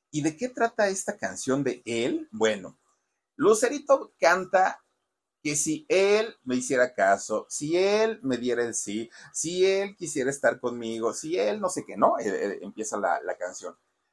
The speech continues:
Pues resulta que hablaba del amor entre una niña, que era Lucerito, y un hombre de más de cuarenta años.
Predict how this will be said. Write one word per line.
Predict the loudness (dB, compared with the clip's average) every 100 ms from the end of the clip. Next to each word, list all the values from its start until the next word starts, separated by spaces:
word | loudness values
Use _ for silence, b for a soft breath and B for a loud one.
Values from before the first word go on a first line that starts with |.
| _ -2
Pues | 0
resulta | 0 -4 -8 -8
que | -6
hablaba | 0 2 4 2
del | 0 -2
amor | -2 -2 -4 -8
entre | -14 -10 -6
una | -4 -4
niña, | -4 -6 -6 -8
que | -6
era | -6
Lucerito, | -6 -10 -12 -12 -10 -12 -14 _ _ -6
y | -4
un | 0 0
hombre | -2 -4 -8 -10 -12
de |
más | -6 -4 -4
de | -10
cuarenta | -8 -8 -8 -8 -4
años. | -4 -8 -18 -20